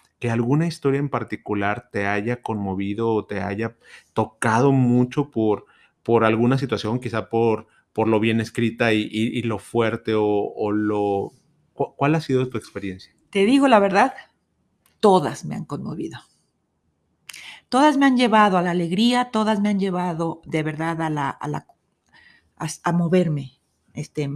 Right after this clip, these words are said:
Speaker 2: profundamente, ¿no? Porque, pues, esta es la vida. Es decir,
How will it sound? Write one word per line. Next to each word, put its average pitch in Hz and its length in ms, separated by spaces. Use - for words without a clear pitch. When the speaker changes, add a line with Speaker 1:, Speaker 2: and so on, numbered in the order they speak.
Speaker 2:
profundamente, 151 800
¿no? 190 220
Porque, - 260
pues, 311 220
esta 349 220
es - 160
la 214 80
vida. 269 320
Es 240 120
decir, 330 360